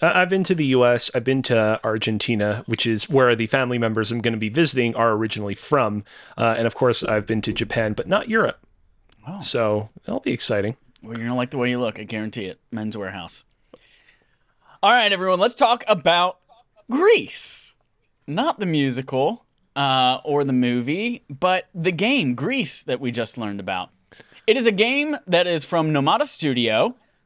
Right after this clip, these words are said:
Speaker 2: is published by Devolver Digital. There's Devolver, one of Adam's favorite things on the planet.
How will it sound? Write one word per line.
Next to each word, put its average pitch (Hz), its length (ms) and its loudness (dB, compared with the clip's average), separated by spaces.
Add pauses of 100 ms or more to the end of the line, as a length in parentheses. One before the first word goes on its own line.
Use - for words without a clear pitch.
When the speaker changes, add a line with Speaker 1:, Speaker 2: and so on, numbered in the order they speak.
(160)
Speaker 2:
is - 220 -6
published 196 460 0
by 156 100 4
Devolver 135 440 2
Digital. 156 500 0 (560)
There's 110 360 -6
Devolver, 143 520 0
one 107 140 -10
of 101 60 -12
Adam's 110 360 -6
favorite 113 260 -6
things 123 180 -6
on 139 60 -8
the 139 80 -12
planet. 156 340 -2